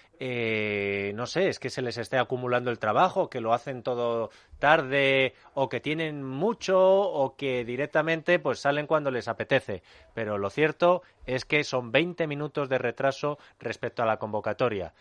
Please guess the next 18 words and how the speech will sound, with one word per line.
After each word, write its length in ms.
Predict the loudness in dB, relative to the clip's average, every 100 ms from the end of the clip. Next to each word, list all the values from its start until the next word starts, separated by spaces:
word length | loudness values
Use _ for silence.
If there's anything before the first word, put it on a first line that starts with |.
| _
Si 140 | 2 2
has 100 | 4
convocado 580 | 4 4 8 8 10
a 400 | 10 8 8 6
y 80 | 2
cuarto 320 | 4 2 4
será 240 | 0 2 4
porque 260 | 4 2
creías 440 | 0 0 2 2 2
que 100 | -2
ibas 220 | -2 -2
a 40 |
estar 180 | -4 -4
y 60 | -2
cuarto, 420 | 2 2 2 -6
no 220 | -6 -6 -2
lo 180 | -2
sé. 300 | -4 -6 -8